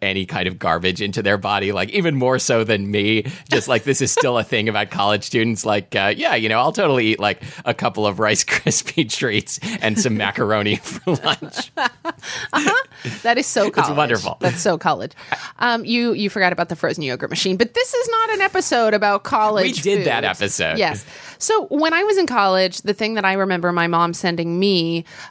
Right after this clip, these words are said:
Speaker 2: um, w-, were these big chocolate chip cookies from a bakery in Oklahoma
Speaker 1: Nice.
Speaker 2: City. And, I mean, they were really big, and they had a lot of brown sugar in them. They were, like, super
Speaker 1: Yeah.
Speaker 2: caramelly.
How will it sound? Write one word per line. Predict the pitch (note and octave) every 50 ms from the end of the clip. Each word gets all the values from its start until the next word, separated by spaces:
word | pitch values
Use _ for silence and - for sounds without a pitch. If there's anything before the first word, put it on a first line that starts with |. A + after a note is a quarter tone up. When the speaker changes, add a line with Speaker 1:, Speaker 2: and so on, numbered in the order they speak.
| -
Speaker 2:
um, | - F#3+ F#3 F3+ F3 F3 E3+ - _ _ _ _ -
w-, | G3 F#3+ - _
were | G3+ G3 G3+ G#3 G#3 G3
these | G3 G3 G3+ F#3+ -
big | _ _ - A#3 A#3 A3+ G#3+
chocolate | - - G#3 F#3 - G#3 G3
chip | - G#3 F#3 -
cookies | - F#3 D#3+ - F#3+ F#3 F3+ -
from | - G3 E3
a | D#3+
bakery | D#3+ - D3+ D3 D3 - E3+ F3 F3 F3 -
in | - F3
Oklahoma | E3 D#3+ - E3+ F3 F3+ F3 F3 E3+
Speaker 1:
Nice. | F#3 - - - - E3+ G#3 B3+ E4 G4 G4+
Speaker 2:
City. | - - - - - - - -
And, | - - A3 G#3+ G#3 G#3 G3 - -
I | -
mean, | A3 G#3+ G#3+
they | A#3 B3
were | B3 D4+ C4+
really | F3+ D#3+ C#3+ G3 A#3 C4+ C4+ A#3 G3 F#3+
big, | E3 D#3 - G3 F3+ E3 D#3 - -
and | - F3 F3
they | F3 F#3+
had | F#3+ F#3+ G3+ A#3 A3
a | G#3
lot | G3 F3 E3 F3+ G3+ G#3+
of | A3 F#3+ E3 D#3
brown | F3+ F3 E3+ F3+ F3+ F3
sugar | - - - E3+ D#3 F#3 F#3+
in | G#3+ A3 A#3
them. | A#3+ B3+ C4 C#4
They | C4+ A#3
were, | G3 F3
like, | D#3 D#3 -
super | - - - - F#3+ - - F#3 F3+ F3+
Speaker 1:
Yeah. | E3+ E3 D#3+ -
Speaker 2:
caramelly. | E3+ E3 E3 E3 F3 F#3 G3 G#3 A#3 B3+ D4 F4+